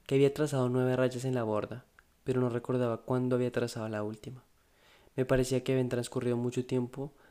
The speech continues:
desde aquella tarde en la que me comí una raíz que encontré enredada en los cabos de malla. ¿Había sido un sueño? Aún tenía en la boca un sabor dulce y espeso, pero cuando hacía una recapitulación de mis alimentos, no me acordaba de ella.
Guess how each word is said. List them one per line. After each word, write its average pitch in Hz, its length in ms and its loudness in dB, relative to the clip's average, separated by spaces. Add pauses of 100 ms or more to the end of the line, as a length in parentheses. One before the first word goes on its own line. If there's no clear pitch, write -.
(160)
desde 123 220 2
aquella 113 320 -2
tarde 117 300 0
en 120 80 0
la 117 40 -6
que 117 140 -6
me 117 140 -4
comí 117 200 -4
una 110 140 -2
raíz 110 240 -4
que - 100 -10
encontré 117 380 -6
enredada 110 400 -2
en 113 80 -4
los 113 160 -6
cabos 104 260 -4
de 113 80 -6
malla. 104 320 -4 (1000)
¿Había 120 240 -6
sido 113 220 -4
un 113 80 -4
sueño? 123 380 -4 (800)
Aún 135 180 4
tenía 151 200 2
en 156 40 2
la 156 120 4
boca 123 240 0
un 120 120 -2
sabor 117 300 0
dulce 120 260 0
y 123 40 4
espeso, - 360 -6 (580)
pero 123 200 2
cuando 120 220 0
hacía 120 160 -2
una 117 80 0
recapitulación 123 720 -2
de 110 80 0
mis 113 140 -2
alimentos, 117 540 -4 (260)
no 117 120 -2
me 113 80 -2
acordaba 113 440 -4
de 113 140 -6
ella. 113 240 -10